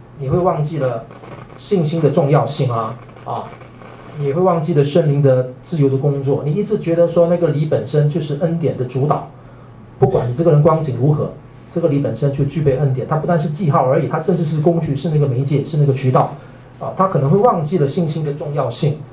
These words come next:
强调后者呢，可能也会忘记了恩典确实有它的超越。恩典确实有它的超越，不看你的条件，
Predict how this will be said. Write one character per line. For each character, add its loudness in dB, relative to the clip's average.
强 2
调 4
后 4
者 2
呢， 0
可 2
能 2
也 4
会 4
忘 2
记 -4
了 -2
恩 -2
典 -4
确 -6
实 -6
有 -10
它 -4
的 -2
超 -4
越。 -4
恩 2
典 -2
确 0
实 -2
有 -6
它 -4
的 -4
超 -4
越， -6
不 2
看 0
你 -2
的 -2
条 -4
件， -6